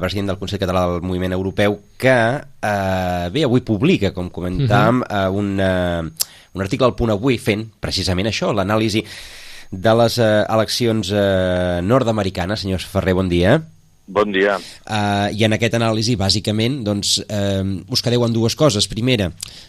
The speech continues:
Speaker 1: doncs això, que potser els analistes, eh, a futur s'han de dedicar a una altra cosa. I, i segona, doncs, què pot passar a partir d'ara? Primera, si hi haurà efecte contagi cap a allò,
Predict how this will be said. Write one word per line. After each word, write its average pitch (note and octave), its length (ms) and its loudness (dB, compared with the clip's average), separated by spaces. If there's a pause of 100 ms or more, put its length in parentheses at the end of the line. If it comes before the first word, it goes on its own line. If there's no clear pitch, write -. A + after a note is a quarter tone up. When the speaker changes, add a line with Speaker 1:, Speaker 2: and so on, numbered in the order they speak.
Speaker 1:
doncs A2+ 220 2
això, B2+ 240 4
que G#2 120 -2
potser B2+ 280 0
els B2 140 2
analistes, A#2+ 800 2
eh, G#2 200 -2
a A2 120 -4
futur A#2 440 2
s'han - 300 -2
de A2 80 2
dedicar G#2 240 2
a G#2 40 2
una A2 100 2
altra G#2+ 180 0
cosa. G2+ 380 2 (680)
I, A2+ 520 2
i A#2 100 0
segona, A2+ 380 4
doncs, A#2 320 0
què A2+ 140 2
pot - 240 -2
passar A2 240 2
a G#2+ 40 0
partir G#2 260 -4
d'ara? C3 280 0 (300)
Primera, G#2+ 380 0
si - 140 0
hi G2+ 40 0
haurà G2 220 2
efecte G#2+ 340 -2
contagi G#2 500 -2
cap - 280 -4
a F#2+ 60 2
allò, G2+ 280 4